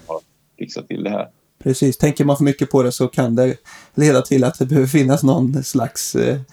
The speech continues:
Speaker 2: skapare då, eller någon, någon, eh,
Speaker 1: Ja,
Speaker 2: någonting bakom.
Speaker 1: alltså,
Speaker 2: Ja.
Speaker 1: jag, jag minns en gång jag var ute i en, jag var ute i en högstadieskola, en, så var det en årskurs nia där.
Speaker 2: Ja.
Speaker 1: Så, så jag brukar visa en bild på,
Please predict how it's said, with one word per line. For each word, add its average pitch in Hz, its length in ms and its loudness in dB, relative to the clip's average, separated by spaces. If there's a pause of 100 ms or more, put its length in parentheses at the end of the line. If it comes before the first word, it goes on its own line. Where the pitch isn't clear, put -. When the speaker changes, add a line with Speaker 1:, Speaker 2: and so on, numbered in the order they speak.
(240)
Speaker 2:
skapare 123 500 2
då, 120 200 4
eller 104 120 2
någon, 117 300 0
någon, 117 360 0
eh, 117 260 -2
Speaker 1:
Ja, 143 140 2
Speaker 2:
någonting 139 280 6
bakom. 139 140 4 (180)
Speaker 1:
alltså, 120 160 -2 (100)
Speaker 2:
Ja. 151 220 4
Speaker 1:
jag, 135 100 -2 (120)
jag 120 200 0
minns 143 260 -6
en 123 120 -6
gång 123 140 -2
jag 107 80 -2
var 113 80 -2
ute 117 200 -6
i 95 140 -2
en, 95 200 -4
jag 95 200 -4
var 107 60 -4
ute 110 180 -8
i - 20 -6
en 101 120 -6
högstadieskola, 90 1000 -4
en, 92 360 -12 (240)
så - 120 -14
var 98 80 -4
det 92 60 -6
en 92 60 -8
årskurs - 300 -12
nia 95 380 -6
där. 110 220 -2
Speaker 2:
Ja. 135 140 2
Speaker 1:
Så, 156 580 -8
så 98 260 -6
jag 101 200 0
brukar 117 220 0
visa 95 380 0
en 92 100 -2
bild 85 340 -2
på, 85 360 -4